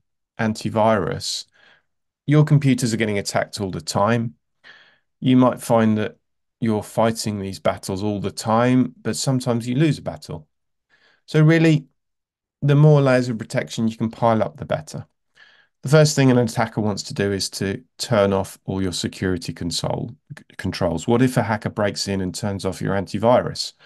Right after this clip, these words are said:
It's a very powerful antivirus, but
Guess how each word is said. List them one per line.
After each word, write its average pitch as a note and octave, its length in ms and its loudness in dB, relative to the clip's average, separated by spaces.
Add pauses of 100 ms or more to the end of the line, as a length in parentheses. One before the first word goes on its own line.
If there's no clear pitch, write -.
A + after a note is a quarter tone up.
(460)
It's - 100 -4
a A2+ 40 0
very A#2+ 180 2
powerful A#2 560 0
antivirus, F#2 880 -4
but - 280 -2